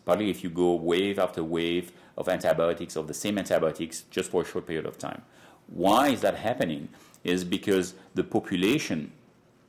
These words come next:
of bacteria is actually genetically not homogeneous.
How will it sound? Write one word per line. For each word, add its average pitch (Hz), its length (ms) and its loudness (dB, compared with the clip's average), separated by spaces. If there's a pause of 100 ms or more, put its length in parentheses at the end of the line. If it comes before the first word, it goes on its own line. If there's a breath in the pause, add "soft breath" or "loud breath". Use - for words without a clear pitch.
(240)
of 110 160 0
bacteria 98 580 4 (560 loud breath)
is 90 180 -2
actually 101 520 2
genetically 104 760 -2 (320 loud breath)
not 107 220 2
homogeneous. 90 680 -2